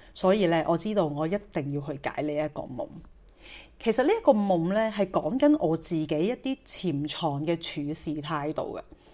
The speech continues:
就係呢，認為自己要去開始一樣事情嘅時候呢，或者開展一個新計劃嘅時候，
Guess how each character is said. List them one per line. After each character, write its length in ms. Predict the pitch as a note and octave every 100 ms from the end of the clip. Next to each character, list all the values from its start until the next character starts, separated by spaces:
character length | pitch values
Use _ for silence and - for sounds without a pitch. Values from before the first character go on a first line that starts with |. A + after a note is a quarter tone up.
| - - -
就 100 | -
係 160 | A#3+ B3
呢， 200 | D4+ C#4+ - - _ - _
認 180 | A#3+ A#3
為 140 | G#3
自 160 | D#3+ G3+
己 160 | F#3+ C#4
要 100 | C4+
去 140 | A3+
開 480 | A#3 - D4+ D#4 D#4
始 160 | -
一 100 | F3+ A3+ G3
樣 180 | F3 D3+ C#3+ -
事 320 | - - E3
情 160 | D#3+ D3+
嘅 140 | D3+
時 200 | D#3+ C#3+
候 180 | C#3 D3
呢， 160 | E3 F#3+ -
或 80 | F3+
者 80 |
開 500 | E3+ F3+ - - D4
展 220 | D4 E3 F#3
一 60 |
個 120 | -
新 360 | F3 - A#3 A3+
計 160 | F3 D3+
劃 140 | D3
嘅 100 | C#3+
時 180 | D3+ A#2+
候， 220 | - A2+